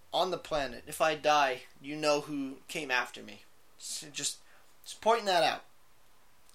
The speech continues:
So it's just, it was hard to watch this. I, I only watched it 'cause Milo was on, and then, dude, Milo got dogpiled. I, it, I couldn't, I couldn't watch it. It was embarrassing. Milo got a few good points in, and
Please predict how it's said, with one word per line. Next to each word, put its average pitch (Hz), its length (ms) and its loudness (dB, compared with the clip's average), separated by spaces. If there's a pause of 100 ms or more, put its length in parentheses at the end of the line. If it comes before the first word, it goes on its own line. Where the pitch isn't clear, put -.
(720)
So - 180 -4
it's 208 260 -2
just, 262 240 0
it 214 100 -8
was 220 120 -2
hard 214 460 2
to 220 120 0
watch 127 500 -4
this. - 400 -6 (360)
I, 156 240 -2 (220)
I 196 100 10
only 220 220 8
watched 160 320 4
it 143 60 -8
'cause 143 160 -8
Milo 135 380 2
was 131 140 -4
on, 123 360 -4
and 120 220 -14
then, 123 160 -18 (760)
dude, 165 160 -4
Milo 208 420 6
got 143 340 -4
dogpiled. 127 640 0
I, 185 120 -2 (120)
it, 208 240 0
I 196 80 2
couldn't, 262 320 -4
I 165 80 0
couldn't 196 240 -4
watch 139 300 2
it. 135 160 -12
It 131 200 -12
was 185 200 -4
embarrassing. 147 580 -4
Milo 170 300 -2
got 160 180 0
a 147 40 -4
few 160 240 -8
good 160 220 -10
points 156 400 -6
in, 165 180 -6 (180)
and 180 140 -8